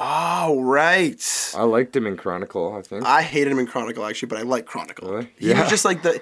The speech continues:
Speaker 1: he was like, like, too much of the emo kid. You kinda know what I mean?
Speaker 2: Yeah, I get you.
Speaker 1: But, um, <sighs> that's too bad.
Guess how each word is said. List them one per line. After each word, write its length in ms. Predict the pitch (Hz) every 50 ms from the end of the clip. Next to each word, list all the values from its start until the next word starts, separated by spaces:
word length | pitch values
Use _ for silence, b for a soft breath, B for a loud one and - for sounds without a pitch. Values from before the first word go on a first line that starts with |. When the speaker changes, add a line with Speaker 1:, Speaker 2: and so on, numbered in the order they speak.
| B B B B B B
Speaker 1:
he 120 | - 185
was 280 | 185 180 180 175 165 160
like, 440 | 160 160 156 156 151 151 - - - _ _ _ _ _ _ _ _ _ _ _
like, 280 | - 143 131 123 - -
too 220 | - - - 156
much 240 | 143 135 131 127 -
of 100 | 151 143
the 60 | 147
emo 280 | 135 120 151 156 151 147
kid. 420 | - - 165 160 160 165 165 165 -
You 80 | 170 160
kinda 140 | - 151 151
know 60 | 147
what 100 | 147 151
I 40 | 151
mean? 240 | 156 156 156 170 170
Speaker 2:
Yeah, 340 | - 110 110 101 87 78 - - _ _ _ -
I 60 | 98 107
get 300 | 92 92 85 - - -
you. 160 | 85 82 82 - - -
Speaker 1:
But, 360 | - 143 139 131 135 131 -
um, 560 | 127 127 127 123 123 123 123 123 127 123 - _ _ _ _ _ _ _ _ _ _ _ _ _ _ _ _ _ _ _ _ _ _ - _ -
<sighs> 480 | - - - - - - - - - -
that's 160 | - - -
too 160 | - - -
bad. 280 | - - 50 50 -